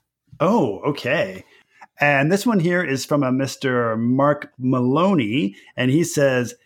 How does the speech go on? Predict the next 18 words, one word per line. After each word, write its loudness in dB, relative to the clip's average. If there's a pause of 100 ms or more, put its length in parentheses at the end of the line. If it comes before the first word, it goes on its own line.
(200)
"Hello, 2
Spellbusters. -2 (560)
I 2
started 2
listening 2
to -2
this 0
podcast 0
about 0
a -6
year 0
ago 0
when 0
I -2
found -2
D 2
C -2
C. -2